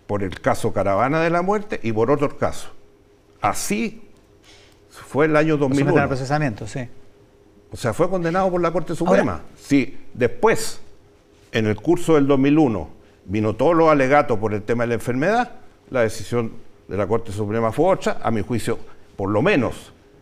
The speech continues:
Speaker 1: al declararlo con demencia senil, a mi juicio, en ese fallo debía haber señalado el listado de todos los procesos que tenía la Corte Suprema de violación a los derechos humanos. No lo hicieron, eso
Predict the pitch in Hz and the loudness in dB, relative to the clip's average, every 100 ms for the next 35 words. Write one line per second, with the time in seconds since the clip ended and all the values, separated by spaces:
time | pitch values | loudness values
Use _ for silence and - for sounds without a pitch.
0 | _ - 92 90 95 104 123 117 110 - | _ -8 -6 -4 0 2 2 2 -2 -4
1 | 98 101 101 107 113 101 107 156 156 110 | -6 -4 -4 -4 -6 -4 -4 -4 -4 -4
2 | 113 104 120 - - 120 143 156 - 151 | -4 -4 -6 -6 -6 -4 -4 -4 -4 -4
3 | 123 107 98 101 101 95 - - - - | -4 -4 -2 -2 -2 -4 -10 -20 -20 -12
4 | - 90 98 113 123 135 - - - 92 | -8 -4 2 4 4 2 -4 -12 -10 -8
5 | 80 - 120 127 98 85 110 117 110 98 | -6 0 2 0 -2 -2 -2 0 -4 -6
6 | - - _ _ _ - 98 - 165 170 | -14 -20 _ _ _ -8 -2 0 2 0
7 | 131 113 110 120 117 107 117 107 - 101 | 0 0 0 0 0 0 -2 -6 -6 -2
8 | 143 185 175 - - - - 104 131 131 | 0 0 -4 -10 -20 -20 -8 0 0 0
9 | 113 107 98 110 107 98 95 90 - 82 | 0 0 0 -2 0 -2 -2 -4 -6 -8
10 | 73 71 - 185 185 - 175 98 175 - | -10 -10 -4 -2 -2 -2 -2 -2 -6 -10
11 | _ _ _ _ - 127 107 117 101 | _ _ _ _ -4 -4 -2 -4 -6